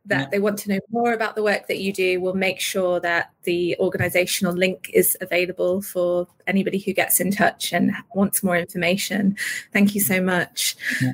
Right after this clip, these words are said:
Speaker 1: Um, there are just so many key themes that have emerged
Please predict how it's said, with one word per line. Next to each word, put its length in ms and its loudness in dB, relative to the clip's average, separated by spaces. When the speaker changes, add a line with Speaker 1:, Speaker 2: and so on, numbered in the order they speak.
Speaker 1:
Um, 300 2
there 100 2
are 40 -6
just 220 2
so 140 2
many 200 0
key 240 -6
themes 440 0
that 180 0
have 140 2
emerged 680 -2